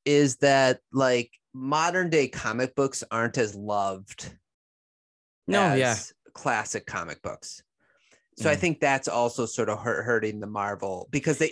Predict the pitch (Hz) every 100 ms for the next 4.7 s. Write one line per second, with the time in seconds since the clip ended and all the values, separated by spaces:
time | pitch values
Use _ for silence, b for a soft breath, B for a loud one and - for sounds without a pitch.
0 | 147 156 165 160 165 165 165 - 160 143
1 | 143 - 147 139 - 127 123 123 113 110
2 | 110 117 139 131 131 147 131 123 120 -
3 | 120 120 - - 110 - 127 123 95 101
4 | 107 104 101 101 104 110